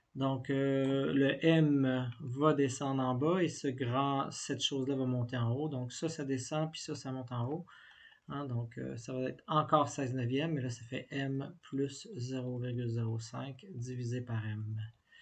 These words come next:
Et là, je me rends compte avec mon produit croisé que ça va me donner seize M est égal à neuf fois M plus neuf fois point zéro cinq, donc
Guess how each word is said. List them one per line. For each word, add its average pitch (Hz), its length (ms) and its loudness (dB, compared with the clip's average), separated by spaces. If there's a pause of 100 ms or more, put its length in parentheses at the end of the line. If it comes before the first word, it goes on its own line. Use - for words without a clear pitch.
(640)
Et 135 80 2
là, 151 140 6
je 151 80 4
me 139 120 0
rends 123 240 2
compte 135 240 -2
avec 123 220 -2
mon 123 100 -2
produit 127 320 -4
croisé 160 640 2
que 147 100 -6
ça 123 160 -6
va 120 80 0
me 120 80 0
donner 117 240 4
seize 139 400 0
M 175 500 0 (1120)
est 143 200 0
égal 135 320 2
à 120 80 2
neuf 151 280 4
fois - 440 -4
M 180 600 -4 (1200)
plus - 400 0
neuf 131 180 0
fois 135 340 -4
point 127 200 -4
zéro 120 240 -2
cinq, 139 320 -6
donc 120 160 -4